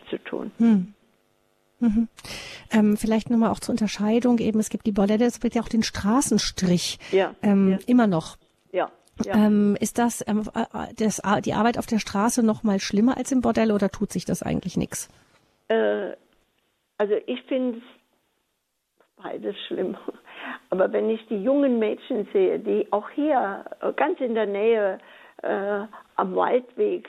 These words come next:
Speaker 1: stehen, halb bekleidet, obwohl es so kalt ist und alles und ein, ein Wohnwagen in der Nähe.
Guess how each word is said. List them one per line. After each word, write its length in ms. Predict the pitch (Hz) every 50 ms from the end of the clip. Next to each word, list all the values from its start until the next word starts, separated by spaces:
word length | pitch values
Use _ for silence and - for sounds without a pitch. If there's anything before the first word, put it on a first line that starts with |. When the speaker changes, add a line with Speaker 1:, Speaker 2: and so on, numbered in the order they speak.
| - -
Speaker 1:
stehen, 680 | - 202 202 202 208 208 202 202 208 208 220 - -
halb 240 | - 208 214 214 214
bekleidet, 680 | - 214 202 - 233 202 196 196 208 208 190 196 190 -
obwohl 540 | - - 196 - - 214 214 214 208 214 214 - - - - - - _ _
es 100 | - 202 202 -
so 100 | 220 202
kalt 500 | - - - - 254 220 226 220 214 -
ist 220 | - 202 202 -
und 200 | - 214 214 - -
alles 320 | - 196 185 202 208 202 208
und 400 | - - - 196 190 202 - -
ein, 360 | - - 196 202 185 156 123 - -
ein 240 | - 175 196 202 196
Wohnwagen 680 | 208 226 240 233 220 202 214 202 202 208 214 208 196 185
in 180 | 127 185 202
der 140 | 190 190 185
Nähe. 380 | 190 185 185 190 190 190 202